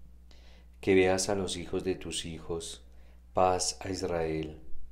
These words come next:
Gloria al Padre, y al Hijo, y al Espíritu Santo, como era en el principio, ahora y siempre,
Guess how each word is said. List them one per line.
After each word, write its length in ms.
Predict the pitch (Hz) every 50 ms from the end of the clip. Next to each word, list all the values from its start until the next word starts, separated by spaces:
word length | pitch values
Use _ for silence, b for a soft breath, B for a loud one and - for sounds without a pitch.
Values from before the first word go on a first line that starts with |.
| - - b b b b b b b b b b b b - -
Gloria 240 | 98 95 92 92 90
al 140 | 87 87 87
Padre, 480 | - 95 90 90 90 90 87 87 92
y 180 | 92 90 90 92
al 140 | 90 87 90
Hijo, 320 | 90 90 - - 98 95
y 80 | 92 92
al 100 | 87 85
Espíritu 640 | 85 - - - - 90 87 92 95 - - 82
Santo, 680 | - - 85 82 82 82 80 80 78 - 85 82 - - b b b b b b b b b b b b
como 240 | - 107 98 98 101
era 140 | 98 98 104
en 100 | 101 104
el 140 | 104 104
principio, 1040 | 98 - 92 90 90 85 - - - 92 90 85 - - 92 90 87 87 - - - -
ahora 360 | - 90 87 87 85 87 85
y 100 | 85 82
siempre, 800 | - - - 90 87 87 85 80 76 - - 85 82 82 -